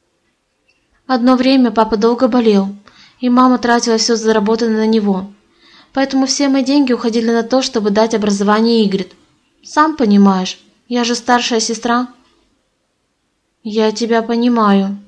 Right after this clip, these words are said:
задумчиво вздохнул он, и я вспомнила, что и он старший ребёнок.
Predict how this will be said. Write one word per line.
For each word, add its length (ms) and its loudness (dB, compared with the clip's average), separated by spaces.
задумчиво 640 -2
вздохнул 520 -4
он, 220 -2
и 80 -6
я 120 0
вспомнила, 680 -2
что 240 -6
и 140 4
он 220 0
старший 480 -4
ребёнок. 520 -4